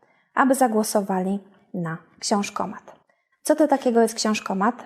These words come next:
Książkomat jest to urządzenie samoobsługowe, podobne do popularnych paczkomatów. Jest to nowoczesna,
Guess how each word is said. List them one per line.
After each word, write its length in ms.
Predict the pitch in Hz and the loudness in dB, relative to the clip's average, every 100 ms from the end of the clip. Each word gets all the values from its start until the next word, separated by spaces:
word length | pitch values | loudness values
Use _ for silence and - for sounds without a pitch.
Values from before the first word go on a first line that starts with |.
| - _ _ | -20 _ _
Książkomat 760 | - 320 320 - 240 233 233 | 0 0 2 2 4 4 2
jest 240 | 220 214 - | -4 -4 0
to 300 | 202 190 190 | 2 2 0
urządzenie 760 | 220 220 220 214 214 196 185 196 _ | -2 0 2 4 2 0 -4 -10 _
samoobsługowe, 960 | - 285 262 214 - 214 170 165 180 202 - _ _ _ _ _ _ _ _ _ _ _ _ - | -2 2 4 2 -2 -6 -4 0 -2 -4 -12 _ _ _ _ _ _ _ _ _ _ _ _ -2
podobne 580 | 466 226 214 220 226 220 220 | 2 2 2 2 0 -2 -2
do 100 | 277 | 0
popularnych 760 | 277 254 214 190 190 185 196 - - | 0 0 0 0 0 -2 -4 -6 -2
paczkomatów. 840 | 240 - 202 175 175 - - - _ _ _ _ - | -2 0 -2 -2 -6 -14 -20 -20 _ _ _ _ -2
Jest 220 | 285 294 | 0 2
to 160 | - 262 233 - - - - | 4 4 2 -2 -6 -12 -2
nowoczesna, 1120 | 233 247 330 302 262 240 196 - 208 202 214 | 4 6 6 4 2 0 0 -2 -2 0 0